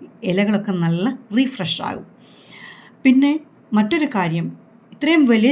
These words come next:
ചെടികളാണെങ്കിൽ കുത്തി ഒഴിച്ച് കൊടുക്കുമ്പോൾ ചെടി ഒടിഞ്ഞു പോകാൻ സാധ്യത കൂടുതലാണ്. അപ്പോൾ സ്പ്രെഡ് ചെയ്താൽ ഈ രണ്ട് കാര്യങ്ങളിൽ നിന്ന് നമ്മുടെ അഗ്ലോണിമയെ രക്ഷപ്പെടുത്തിയെടുക്കാൻ പറ്റും. അതുപോലെ കൃത്യസമയത്ത് തന്നെ നമ്മൾ വളങ്ങളും ലിക്വിഡ് ഫെർട്ടിലൈസറുകളും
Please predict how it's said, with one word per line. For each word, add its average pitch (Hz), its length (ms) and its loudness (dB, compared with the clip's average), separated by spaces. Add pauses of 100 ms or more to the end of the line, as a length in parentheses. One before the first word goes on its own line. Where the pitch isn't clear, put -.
(100)
ചെടികളാണെങ്കിൽ 180 600 -2 (100)
കുത്തി 202 320 -6
ഒഴിച്ച് 175 460 -4
കൊടുക്കുമ്പോൾ 160 500 -2 (640)
ചെടി 196 180 -2 (200)
ഒടിഞ്ഞു 247 340 4
പോകാൻ 160 200 -4 (100)
സാധ്യത 185 320 -6 (100)
കൂടുതലാണ്. 277 500 0 (760)
അപ്പോൾ 185 180 -6 (120)
സ്പ്രെഡ് 175 460 -4
ചെയ്താൽ 185 300 -4 (420)
ഈ 285 40 2 (100)
രണ്ട് 196 180 0 (100)
കാര്യങ്ങളിൽ 170 400 0
നിന്ന് 180 240 -6
നമ്മുടെ 160 240 0 (160)
അഗ്ലോണിമയെ 165 480 0
രക്ഷപ്പെടുത്തിയെടുക്കാൻ 165 800 -6 (120)
പറ്റും. - 240 -12 (480)
അതുപോലെ 233 360 4 (120)
കൃത്യസമയത്ത് 226 760 0
തന്നെ 196 200 0 (280)
നമ്മൾ 180 260 -2 (520)
വളങ്ങളും 196 500 0 (360)
ലിക്വിഡ് 214 420 -2
ഫെർട്ടിലൈസറുകളും 170 760 -4